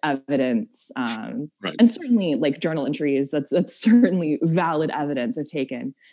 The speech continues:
Speaker 1: uh, uh, as, uh, well, a valid type of evidence, right?
Speaker 2: Yeah,
Speaker 1: It not,
Speaker 2: eth-,
Speaker 1: doesn't stand
Speaker 2: ethnographic.
Speaker 1: alone, but
Speaker 2: Eth-, ethnographic evidence certainly has, has its role, and,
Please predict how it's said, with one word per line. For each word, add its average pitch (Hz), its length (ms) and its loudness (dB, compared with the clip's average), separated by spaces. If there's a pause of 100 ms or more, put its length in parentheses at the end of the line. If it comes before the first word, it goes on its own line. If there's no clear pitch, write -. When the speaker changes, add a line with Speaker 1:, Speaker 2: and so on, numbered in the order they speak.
(160)
Speaker 1:
uh, 123 420 -6 (120)
uh, 131 300 -6 (160)
as, 147 400 -6 (840)
uh, 135 380 -4 (120)
well, 147 220 -10 (400)
a 196 80 6
valid 160 300 2
type - 240 -6
of - 60 -10
evidence, - 460 -20
right? 135 140 2
Speaker 2:
Yeah, 143 40 0
Speaker 1:
It 135 60 0
not, 143 220 0
Speaker 2:
eth-, 160 40 -4
Speaker 1:
doesn't 170 260 2
stand - 120 -2
Speaker 2:
ethnographic. 143 440 0
Speaker 1:
alone, - 160 -14
but - 160 -20 (280)
Speaker 2:
Eth-, 123 220 -2
ethnographic 131 720 2
evidence 98 420 0
certainly 101 300 0
has, 95 300 -4
has 95 180 -2
its 87 260 -4
role, - 440 -2
and, - 180 -8